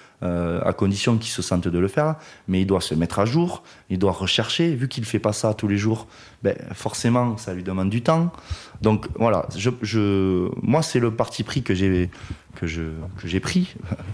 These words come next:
<laughs> puisque je, je, je dis, voilà, vous, vous savez pas le faire ou vous n'avez pas le temps, pas par manque de compétences, simplement par manque de temps.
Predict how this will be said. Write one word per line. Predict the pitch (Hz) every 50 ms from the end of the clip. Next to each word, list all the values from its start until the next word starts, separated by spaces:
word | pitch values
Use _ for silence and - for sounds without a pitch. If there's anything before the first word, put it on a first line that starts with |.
| - -
<laughs> | - - - - - - - - - - - -
puisque | - - - - - 110 101 101 101
je, | 92 92 92 92
je, | 87 - 92 107
je | - 107 104
dis, | 98 98 127 156 160
voilà, | 120 127 117 92 - - - - - - - -
vous, | 87 95 104 -
vous | 104 98 131
savez | 123 - - 135 143 139
pas | 139 143
le | 139
faire | - 170 156 139
ou | 117
vous | 107 110
n'avez | 107 110 110 117 113
pas | 117 127
le | 120 120
temps, | - 143 131 117
pas | 101 - - 131 127 123 - - - - _ -
par | - 87
manque | 85 90 90 87
de | 82 85
compétences, | - 95 92 107 147 147 - 170 135 - - - _ _ _ _ _ _ _ _ _
simplement | - - 98 92 - 101 110 113 104
par | - 78 78
manque | 78 78 80 80
de | 87
temps. | - - 151 160 170 165